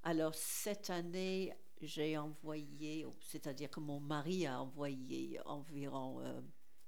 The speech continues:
quinze cartes. Et ça doit arriver avant Noël et on les met dans la, dans le salon pour regarder. Ça fait,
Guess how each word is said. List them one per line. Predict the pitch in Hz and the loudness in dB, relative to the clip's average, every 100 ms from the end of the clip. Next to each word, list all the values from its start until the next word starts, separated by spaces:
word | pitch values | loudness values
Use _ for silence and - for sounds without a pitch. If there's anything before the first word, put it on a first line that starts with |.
| - - - | -8 -4 2
quinze | 175 143 - | 4 4 0
cartes. | - - - - - - - - - - - - - - - | -2 -2 -2 -6 -6 -6 -8 -8 -6 -6 -6 -8 -8 -8 -4
Et | 156 | -2
ça | 156 170 165 | 2 4 6
doit | 156 151 | 6 6
arriver | 139 160 143 147 - - | 8 6 6 4 2 2
avant | 208 208 170 139 | 6 6 4 2
Noël | 135 135 135 139 147 170 - - - - | 2 2 2 2 2 0 -6 -8 -8 0
et | 156 143 | 2 4
on | 139 | 4
les | 139 139 | 2 0
met | 143 143 139 | 0 0 0
dans | 139 127 | 0 -2
la, | 127 131 135 | -2 -4 -2
dans | 147 143 | -2 -2
le | 147 | -2
salon | - 135 131 131 135 139 131 135 - - - - - | -2 0 0 -2 -4 -4 -6 -6 -8 -8 -8 -8 -6
pour | 147 143 | -6 -4
regarder. | 147 135 110 - 147 | -4 -2 -4 -4 -4
Ça | - 180 | 0 0
fait, | - 202 | 4 2